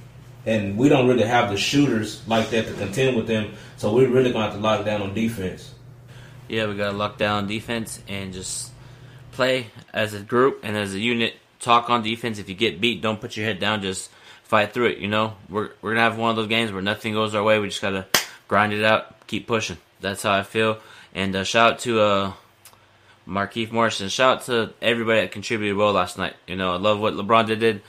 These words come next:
Speaker 2: in the fourth quarter, but in that third quarter, was, I didn't like it. We fell asleep defensively. Three straight breakdowns. Eric Gordon,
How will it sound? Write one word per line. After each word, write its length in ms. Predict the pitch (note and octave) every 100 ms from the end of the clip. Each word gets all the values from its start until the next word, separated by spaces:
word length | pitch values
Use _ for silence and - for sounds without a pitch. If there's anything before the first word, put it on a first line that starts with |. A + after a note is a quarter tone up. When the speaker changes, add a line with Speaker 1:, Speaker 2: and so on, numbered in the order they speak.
| - - - -
Speaker 2:
in 280 | A#2+ A#2+
the 200 | A2 A2
fourth 340 | G#2+ D#3 D#3 D3+
quarter, 220 | D#3+ C#3+
but 180 | C3 E2+
in 80 | A2+
that 200 | A2 -
third 200 | C3 -
quarter, 380 | C3+ B2+ A#2 - _ _ _ -
was, 300 | G2+ - - _ _ _ -
I 80 | A2
didn't 160 | A2
like 180 | A2+ A2
it. 80 | -
We 80 | F#2+
fell 220 | A#2+ A2
asleep 440 | A2 B2+ - -
defensively. 500 | G2 G2+ A#2 G#2 F#2 - - - -
Three 200 | A#2+ B2
straight 280 | C#3 A#2+
breakdowns. 580 | G#2 A#2 A#2 G2 F#2 - _ -
Eric 220 | A2 G#2+
Gordon, 400 | A#2 B2 A#2+